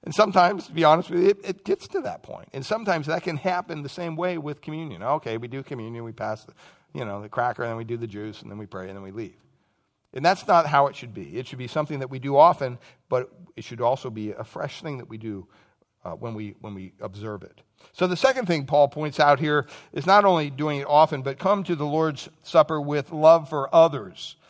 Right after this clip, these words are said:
Love for others. In verses twenty-three and,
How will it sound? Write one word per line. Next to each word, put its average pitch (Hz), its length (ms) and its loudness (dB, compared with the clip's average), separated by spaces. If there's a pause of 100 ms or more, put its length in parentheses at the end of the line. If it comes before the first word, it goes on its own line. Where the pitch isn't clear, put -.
(160)
Love 143 300 4
for 139 200 -4
others. 135 560 -2 (460)
In 151 120 -6
verses 156 360 0
twenty-three 165 880 -2 (460)
and, 131 180 -8